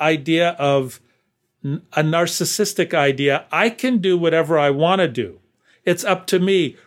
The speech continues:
rather than the collective sense, "I wear a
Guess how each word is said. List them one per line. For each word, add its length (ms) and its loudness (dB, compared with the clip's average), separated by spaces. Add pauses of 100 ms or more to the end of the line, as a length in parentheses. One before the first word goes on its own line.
rather 400 0
than 200 0
the 100 0 (160)
collective 640 0
sense, 580 -2 (500)
"I 160 2 (160)
wear 180 4
a 100 -2